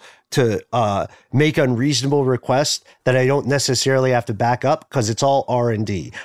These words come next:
I wanna walk in and be like, uh, "I need four thousand toes <laughs> by Thursday." And I want the only question to be like, "Well, what kind of toes? Human toes or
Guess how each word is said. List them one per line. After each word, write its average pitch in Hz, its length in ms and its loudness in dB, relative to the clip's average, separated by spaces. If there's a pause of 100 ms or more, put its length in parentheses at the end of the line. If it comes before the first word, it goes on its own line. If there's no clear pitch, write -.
I 127 60 2
wanna 143 160 2
walk 131 340 0
in 117 280 0 (180)
and 120 240 0
be 117 140 0
like, 104 240 -2
uh, 104 220 -2 (360)
"I 180 260 4
need 147 360 2
four 151 420 2
thousand 123 580 0
toes 98 640 0 (400)
<laughs> 302 400 -2
by 147 220 2
Thursday." 131 920 0 (260)
And 156 180 2
I 156 40 2
want 156 220 0
the 156 100 0
only 147 220 0
question 143 420 -2
to 120 60 0
be 113 420 -2
like, 117 240 -2 (320)
"Well, 143 180 2
what 143 140 0
kind 165 220 0
of 135 60 -2
toes? 87 280 -4
Human 175 320 0
toes 226 420 2
or 120 160 0